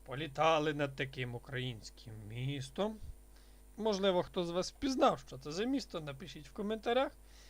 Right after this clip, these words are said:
За правильну відповідь отримуєте від мене вподобайку. Можете пошукати власне місто,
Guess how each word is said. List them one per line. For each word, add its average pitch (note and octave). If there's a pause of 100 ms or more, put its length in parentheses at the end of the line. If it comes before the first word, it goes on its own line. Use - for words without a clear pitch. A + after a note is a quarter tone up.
(200)
За E3
правильну D3
відповідь D#3 (180)
отримуєте D#3
від A#2+
мене C3
вподобайку. B2 (1400)
Можете C4
пошукати C4
власне A3
місто, G3